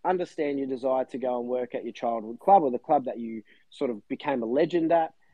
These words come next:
um, work under Ross Lyon. Uh, he possibly he sees a potential avenue to becoming a senior coach because I don't see Ross Lyon doing it forever. Um,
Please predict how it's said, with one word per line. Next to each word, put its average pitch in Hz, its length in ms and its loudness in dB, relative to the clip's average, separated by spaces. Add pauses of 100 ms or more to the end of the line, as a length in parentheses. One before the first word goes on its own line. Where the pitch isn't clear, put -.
(100)
um, 123 460 -10
work 147 300 -6
under 135 200 -6
Ross 123 320 -10
Lyon. 151 480 -4 (440)
Uh, 123 160 -4
he 143 260 -4 (160)
possibly 147 480 -2
he 135 160 -6
sees 139 320 -4
a 135 80 -2
potential 135 540 -4
avenue 131 380 -2
to 127 120 -12
becoming 127 420 -4
a 117 60 -6
senior 127 320 -2
coach 156 400 0
because 123 320 -6
I 123 100 -2
don't 127 320 -4
see 120 200 2
Ross 120 260 -2
Lyon 120 220 -2
doing 127 220 0
it 123 160 -8
forever. 165 380 8 (460)
Um, 131 400 0